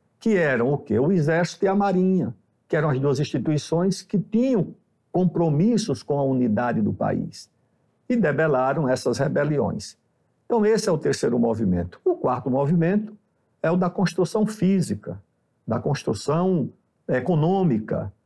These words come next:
que veio com, principalmente com a República e com a Era Vargas, quando o Brasil foi industrializado, criou as suas principais instituições de Estado e conformou-se como um país moderno, foi com,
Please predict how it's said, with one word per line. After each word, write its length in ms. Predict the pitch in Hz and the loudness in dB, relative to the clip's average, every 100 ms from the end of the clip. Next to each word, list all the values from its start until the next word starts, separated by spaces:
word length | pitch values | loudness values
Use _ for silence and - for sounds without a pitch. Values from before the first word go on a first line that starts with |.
| _ _ _ _ | _ _ _ _
que 120 | - | -2
veio 280 | 113 131 170 | 0 0 0
com, 500 | 165 202 202 170 117 | 0 0 2 2 0
principalmente 600 | 113 131 156 139 143 160 | 0 -2 0 0 0 0
com 100 | 160 | 0
a 60 | 160 | 0
República 640 | 156 165 185 220 233 220 | 0 0 0 0 0 -2
e 60 | - | -2
com 200 | 233 226 | 0 2
a 80 | 202 | 2
Era 220 | 196 208 | 0 0
Vargas, 880 | 104 131 143 117 - - - - - _ | 0 0 0 -2 -6 -8 -10 -16 -20 _
quando 180 | 135 | -2
o 40 | 135 | 0
Brasil 340 | 131 123 120 | 0 0 -2
foi 200 | 117 127 | -2 0
industrializado, 1120 | 120 110 110 127 120 135 180 165 147 139 113 110 | 2 0 -2 0 0 2 0 2 0 0 0 -2
criou 400 | - 131 131 131 | -2 2 2 0
as 80 | |
suas 260 | 113 120 110 | 0 -2 -2
principais 480 | - 104 113 117 110 | -2 -4 -2 0 0
instituições 720 | 117 110 95 117 - 117 120 | -2 -4 -2 -2 0 0 0
de 80 | 123 | 0
Estado 760 | 156 - 147 147 135 113 113 113 _ _ _ _ _ _ _ _ | -2 -2 0 0 0 -2 -4 -6 _ _ _ _ _ _ _ _
e 680 | 170 135 147 156 165 185 - - _ | 0 2 2 2 2 2 -2 -20 _
conformou-se 960 | 160 160 185 156 131 180 214 214 - | -2 0 2 2 4 4 2 0 -4
como 340 | 107 123 131 143 | -4 -2 0 0
um 60 | |
país 680 | 156 151 135 135 165 180 156 | 0 0 2 2 2 2 2
moderno, 760 | 170 170 208 156 147 135 95 95 | 2 2 2 0 0 0 -2 -6
foi 280 | - 120 120 | -2 -2 0
com, 420 | 160 165 160 | -2 0 -2